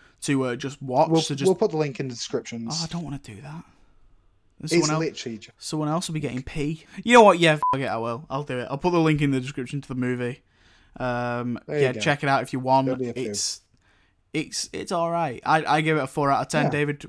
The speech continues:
Speaker 1: what, what was your final, four or five?
Speaker 2: I'm, I'm gonna say four. Like,
Speaker 1: Four.
Speaker 2: it, as a movie, it's four, which is
Speaker 1: Um,
Speaker 2: quite fitting.
Speaker 1: Yeah, definitely. For, for
Speaker 2: <laughs>
Speaker 1: nineteen ninety-four, the Fantastic Four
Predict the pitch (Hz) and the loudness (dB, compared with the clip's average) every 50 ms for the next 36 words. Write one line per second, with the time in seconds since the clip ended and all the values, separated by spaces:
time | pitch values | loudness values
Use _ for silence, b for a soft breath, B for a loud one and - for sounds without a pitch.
0 | - - 143 131 - - 135 135 104 - - 120 123 120 123 123 123 120 - 131 | -10 -8 -8 -8 -8 -8 -8 -10 -10 -10 -10 -10 -8 -6 -6 -6 -6 -6 -6 -4
1 | 127 127 127 127 - - 131 123 123 123 123 - 127 127 131 131 135 - - - | -4 -4 -4 -6 -8 -8 -6 -6 -4 -6 -6 -8 -8 -8 -6 -8 -10 -12 -16 -18
2 | - - _ _ _ _ _ _ 190 190 190 185 175 170 - - 196 196 190 190 | -20 -20 _ _ _ _ _ _ 0 2 2 2 0 -4 -2 0 2 4 6 4
3 | 170 160 - 165 147 135 - - 123 117 117 120 - - _ _ _ - 151 151 | 4 4 4 2 2 2 2 -2 -2 -2 -2 -4 -6 -8 _ _ _ 0 2 4
4 | 147 143 147 151 156 151 - - - 196 180 202 185 160 156 156 151 139 147 147 | 4 4 4 2 0 0 0 0 0 0 2 0 0 2 2 2 2 2 0 0
5 | 135 - - - - 117 107 107 107 - _ _ _ _ b b b b b b | 0 -2 -6 -4 -4 -2 -2 -2 -4 -8 _ _ _ _ b b b b b b
6 | b b b b b 240 254 269 269 262 254 - 285 269 233 - - 190 175 - | b b b b b 0 0 2 0 0 0 2 0 0 0 -2 -2 -4 -2 0
7 | - 202 196 - _ _ _ _ _ _ _ _ _ - 156 165 175 175 160 143 | -2 -2 -2 -6 _ _ _ _ _ _ _ _ _ -2 0 4 4 4 4 4
8 | 160 143 - - 135 120 113 131 - _ _ _ _ _ _ _ _ _ _ - | 0 -4 -4 -6 -8 -8 -8 -10 -14 _ _ _ _ _ _ _ _ _ _ 0
9 | - 160 143 B B B B - - 165 160 151 156 156 151 - 156 151 147 147 | 2 2 2 B B B B -2 0 2 4 4 4 2 2 2 2 2 2 2
10 | 147 147 147 156 165 156 - 135 127 123 123 131 135 139 143 151 147 - 151 135 | 2 2 0 -2 -4 -4 -2 -2 -2 -2 -2 -4 -6 -2 -2 -2 2 2 0 0
11 | 139 - 151 135 - - - - - 151 139 131 120 113 117 | 0 -2 -4 -4 -6 -8 -10 -10 -8 -6 -4 -4 -4 -6 -8